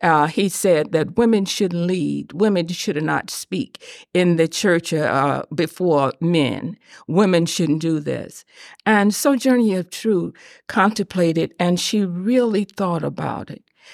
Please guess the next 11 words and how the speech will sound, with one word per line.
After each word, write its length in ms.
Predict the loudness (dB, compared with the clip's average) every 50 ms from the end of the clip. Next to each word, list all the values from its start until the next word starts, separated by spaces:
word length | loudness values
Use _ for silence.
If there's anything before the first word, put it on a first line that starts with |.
| -10 -4
And 180 | 0 2 4 4
when 120 | 4 4 4
she 280 | 2 0 0 0 0
got 240 | 2 2 0 0 0
up 240 | 0 0 -2 -2 -4
to 120 | -6 -8 -6
speak, 540 | -6 -8 -10 -6 -4 -4 -2 -2 -4 -8 -14 _ _ _ _ _ _ _ _ _ _ _ _ _ _ _ _ _
she 320 | -14 -4 0 2 2 2
told 760 | 0 -2 -4 -2 0 2 4 4 2 2 0 -4 -6 -4 -2
the 100 | -2 -2
gentleman 800 | 0 0 -2 -4 -4 -6 -8 -6 -6 -6 -8 -10 -12 -14 -16